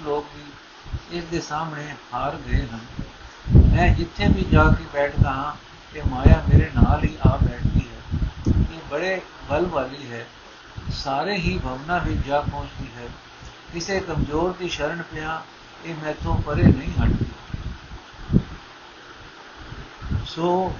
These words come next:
ਹੇ ਮਿੱਤਰ, ਦੱਸ, ਇਸ ਮਾਇਆ ਤੋਂ ਖਹਿੜਾ ਛੁਡਾਉਣ ਲਈ ਮੈਂ ਕਿਸ ਤੇ, ਕਿ-, ਕਿਸ ਤੇ ਜਾਵਾਂ? ਸਤਸੰਗੀ ਮਿੱਤਰ ਪਾਸੋਂ ਉਪਦੇਸ਼ ਸੁਣ ਕੇ ਮੈਂ ਗੁਰੂ ਦੇ ਪਾਸ ਆਇਆ। ਗੁਰੂ ਨੇ ਪਰਮਾਤਮਾ ਦਾ ਨਾਮ ਮੰਤਰ ਮੈਨੂੰ ਮੇਰੇ ਹਿਰਦੇ ਵਿੱਚ ਪੱਕਾ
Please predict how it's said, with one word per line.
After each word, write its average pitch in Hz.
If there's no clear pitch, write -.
ਹੇ 185
ਮਿੱਤਰ, 175
ਦੱਸ, -
ਇਸ 165
ਮਾਇਆ 147
ਤੋਂ 165
ਖਹਿੜਾ 165
ਛੁਡਾਉਣ 139
ਲਈ 147
ਮੈਂ 147
ਕਿਸ 165
ਤੇ, 143
ਕਿ-, -
ਕਿਸ -
ਤੇ -
ਜਾਵਾਂ? -
ਸਤਸੰਗੀ 165
ਮਿੱਤਰ -
ਪਾਸੋਂ 147
ਉਪਦੇਸ਼ 160
ਸੁਣ 135
ਕੇ 165
ਮੈਂ 147
ਗੁਰੂ 143
ਦੇ 147
ਪਾਸ 131
ਆਇਆ। -
ਗੁਰੂ 165
ਨੇ 170
ਪਰਮਾਤਮਾ 139
ਦਾ 147
ਨਾਮ 131
ਮੰਤਰ 135
ਮੈਨੂੰ 147
ਮੇਰੇ 151
ਹਿਰਦੇ 139
ਵਿੱਚ 156
ਪੱਕਾ 147